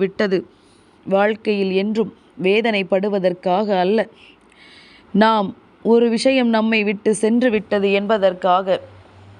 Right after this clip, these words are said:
அதை நினைத்து நினைத்து வருத்தப்பட்டு கொண்டிருப்போமானால்,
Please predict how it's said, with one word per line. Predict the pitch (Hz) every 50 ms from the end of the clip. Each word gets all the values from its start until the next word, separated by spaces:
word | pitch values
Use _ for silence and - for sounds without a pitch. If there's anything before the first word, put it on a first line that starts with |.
| - - - - - - - -
அதை | - 180 185 185 185
நினைத்து | 185 185 202 220 208 - - 214
நினைத்து | 196 202 202 220 226 214 220 - 208
வருத்தப்பட்டு | 196 196 196 233 208 - 240 214 190 208 202 190 - 196 190 190
கொண்டிருப்போமானால், | 196 202 214 214 226 208 196 185 180 - 185 185 180 180 185 180 185 196 202 185 165 -